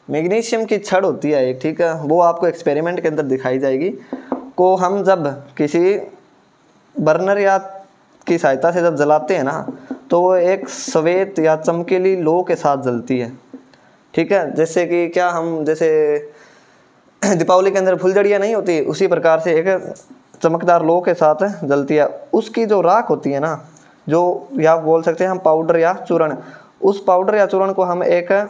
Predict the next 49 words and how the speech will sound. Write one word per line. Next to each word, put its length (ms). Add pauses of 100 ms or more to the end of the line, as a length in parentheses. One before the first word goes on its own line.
(240)
पेट्री 280
प्लेट 260
डिश 200
के 120
अंदर 240
या 220
एक 240
प्लेट 280
बोलते 340
हैं, 80
उसके 300
अंदर 240
हम 180
क्या 180
करते 240
हैं, 140
इकट्ठा 340
कर 160
लेते 280
हैं। 140 (440)
अब 140
देखो, 340
इसके 220
अंदर 200
रासायनिक 520
अभिक्रिया 440
हुई 320
है 120
कि 80
नहीं, 180
इस 320
बात 260
का 100
पता 280
कैसे 300
लगेगा, 400 (640)
कि 80
इस 200
बात 220
का 100
पता 220
लगाने 320
के 80
लिए 120
क्या 160
होता 320
है 80
कि 420
जब 280